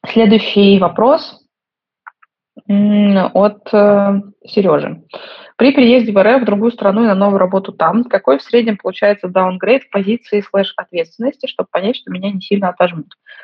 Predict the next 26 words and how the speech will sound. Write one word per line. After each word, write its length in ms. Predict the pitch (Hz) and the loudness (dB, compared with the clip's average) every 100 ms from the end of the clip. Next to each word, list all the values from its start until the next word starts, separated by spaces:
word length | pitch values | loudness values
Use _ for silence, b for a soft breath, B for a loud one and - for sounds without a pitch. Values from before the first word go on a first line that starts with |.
| B B | B B
Отрасль, 460 | - 320 294 269 233 | -2 2 2 2 0
финансы, 400 | 214 233 294 254 | 0 0 0 0
аудиты, 640 | 190 196 208 226 226 214 | 0 0 -2 -2 0 0
позиция 480 | 196 180 220 247 196 | 0 -2 -2 -4 -2
менеджер, 480 | 185 170 170 165 165 | -2 -4 -6 -6 -6
семь-восемь 520 | - 196 185 190 180 | -4 0 0 -2 -2
лет 200 | 185 180 | -2 0
опыта, 320 | 156 - - | -4 -4 -10
в 60 | - | -2
том 180 | 202 233 | 0 0
числе 220 | - 208 | 0 0
в 60 | |
зависимости 480 | 180 180 208 196 - | 2 0 0 -6 -2
от 120 | 185 - | -4 -4
региона. 420 | 170 160 143 - - B B B _ | -10 -8 -8 -10 -18 B B B _
Ближний 300 | 175 226 196 | 0 2 2
Восток, 360 | 175 196 294 311 | 0 0 -2 -2
Центральная 400 | 202 196 196 180 | -4 0 0 0
и 20 | |
Западная 400 | 170 165 175 170 | 0 -2 -2 -4
Европа, 560 | 175 208 311 - 262 254 _ _ _ - | -2 0 0 2 -2 -4 _ _ _ -4
а, 680 | 202 196 190 185 180 170 185 | 0 2 2 0 0 -2 -4
Скандинавия, 640 | - 180 175 202 285 233 | -6 -6 -2 0 4 2
Северная 380 | - 202 175 165 | 2 0 0 -2
Америка, 320 | 196 240 175 | 0 2 0
Австралия. 380 | 170 - - | -4 -4 -4